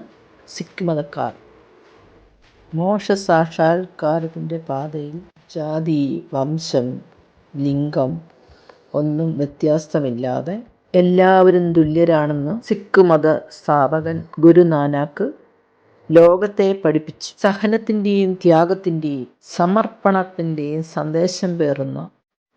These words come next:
സിഖ് മതവിശ്വാസികളുടെ ആരാധനാ കേന്ദ്രമാണ്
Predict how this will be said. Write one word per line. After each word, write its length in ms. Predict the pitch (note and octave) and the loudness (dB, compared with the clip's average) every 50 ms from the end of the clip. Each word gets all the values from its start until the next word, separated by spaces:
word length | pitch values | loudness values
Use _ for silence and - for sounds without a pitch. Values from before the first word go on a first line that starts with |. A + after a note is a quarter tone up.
| _ _ - | _ _ -8
സിഖ് 460 | - B3 G3+ - - - - G#3 G3 F#3 | -6 -6 -6 -6 -8 -4 0 2 4 4
മതവിശ്വാസികളുടെ 1080 | F3 E3 F3 E3+ E3+ E3 E3 - - F#3+ E3+ E3+ E3+ E3+ - E3+ D#3+ D#3+ D#3 D3+ D#3 - - D#3 D3+ | 4 4 4 2 2 0 -2 0 2 4 4 4 2 2 0 2 2 2 2 2 0 -2 -2 -4 -2
ആരാധനാ 580 | D3 D3+ D#3+ F3 E3 E3 F3 F3+ F#3 F#3 F#3 F#3 F3+ - | -2 -2 0 0 0 0 0 -2 -2 -2 -2 -2 -2 -2
കേന്ദ്രമാണ് 720 | D3+ C#3+ D3+ D#3 D3+ C#3+ C#3 B2+ B2 A#2+ A#2+ B2 C3 D#3 | -4 -2 -2 -2 -4 -4 -4 -4 -6 -6 -8 -8 -8 -8